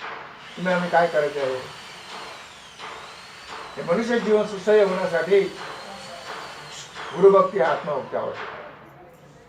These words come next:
जन्म मरणाच्या फेऱ्यातून सोडवण्यासाठी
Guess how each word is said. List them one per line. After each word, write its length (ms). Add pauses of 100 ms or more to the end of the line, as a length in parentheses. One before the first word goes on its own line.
(420)
जन्म 320
मरणाच्या 880 (1300)
फेऱ्यातून 320
सोडवण्यासाठी 840